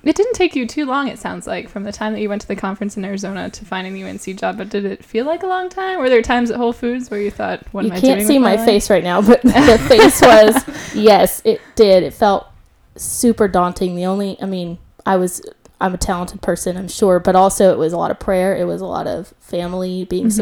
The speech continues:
Speaker 2: supportive of me and my endeavors. It was, you know, just patience that I gave to
Speaker 1: Yeah.
Speaker 2: myself and my family gave to me.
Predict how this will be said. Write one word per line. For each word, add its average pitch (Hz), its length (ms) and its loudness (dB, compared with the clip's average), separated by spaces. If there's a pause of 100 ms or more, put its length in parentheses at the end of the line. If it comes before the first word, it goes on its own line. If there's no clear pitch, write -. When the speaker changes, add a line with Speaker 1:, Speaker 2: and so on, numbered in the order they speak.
Speaker 2:
supportive 226 400 2
of 175 180 -2
me 185 280 -4
and 170 100 -4
my 170 140 -6
endeavors. 180 640 -2
It 180 160 -6
was, 175 500 -4 (800)
you 185 80 -4
know, 175 160 -4
just 175 240 -8
patience - 840 -8 (180)
that 254 100 -8
I 220 140 -4
gave 190 220 -10
to - 80 -6
Speaker 1:
Yeah. 214 100 0
Speaker 2:
myself 202 480 -2
and 196 80 -10
my - 140 -10
family 190 320 -8
gave 185 220 -6
to 202 100 -12
me. 180 340 -10